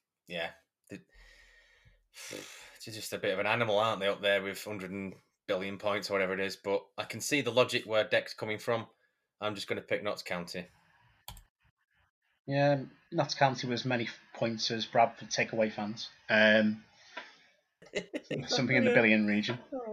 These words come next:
Speaker 2: apparently.
Speaker 1: That's what
Speaker 2: No,
Speaker 1: they do.
Speaker 2: but
Speaker 1: That's
Speaker 2: seriously,
Speaker 1: what
Speaker 2: I
Speaker 1: they
Speaker 2: know
Speaker 1: do.
Speaker 2: I was somewhat, I know I was somewhat disrespectful to Paul Cook Chesterfield in the little, uh, segue there. I do think they've got a guy in Armando Broja, who, Armando Dobra, sorry, not Armando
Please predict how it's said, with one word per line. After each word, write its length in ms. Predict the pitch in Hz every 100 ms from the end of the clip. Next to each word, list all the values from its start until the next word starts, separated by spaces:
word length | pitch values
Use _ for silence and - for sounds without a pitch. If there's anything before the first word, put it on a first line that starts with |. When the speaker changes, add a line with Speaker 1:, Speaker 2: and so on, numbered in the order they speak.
| 214 - 131
Speaker 2:
apparently. 500 | - 127 120 135 139 156
Speaker 1:
That's 140 | 147
what 80 | 180
Speaker 2:
No, 60 | 147
Speaker 1:
they 60 | 135
do. 60 |
Speaker 2:
but 60 | 127
Speaker 1:
That's 120 | 123
Speaker 2:
seriously, 340 | 175 151 131 127
Speaker 1:
what 60 |
Speaker 2:
I 40 | 131
Speaker 1:
they 80 |
Speaker 2:
know 60 | 139
Speaker 1:
do. 60 | 131
Speaker 2:
I 40 |
was 120 | 123
somewhat, 320 | 143 135 - - - - - -
I 80 | 165
know 160 | 175
I 120 | 180
was 220 | 170 165 -
somewhat 260 | 156 147
disrespectful 480 | 151 - 135 - -
to 120 | -
Paul 140 | 120 117
Cook 160 | -
Chesterfield 580 | - 117 - - 110 107
in 100 | 104
the 80 | 104
little, 280 | 101 - 104
uh, 320 | 98 98 95
segue 440 | 90 110 98 98 98
there. 280 | 101 95 95
I 100 | 104
do 300 | 107 104 92 - - -
think 180 | 95 -
they've 160 | 95
got 220 | 104 98
a 60 | 107
guy 200 | 101 92
in 60 | 95
Armando 440 | 95 92 92 90
Broja, 400 | 92 90 90 87 - _
who, 220 | 90 95 87
Armando 280 | 101 107 107
Dobra, 340 | 104 95 107 95
sorry, 140 | 92
not 60 | 87
Armando 200 | 82 85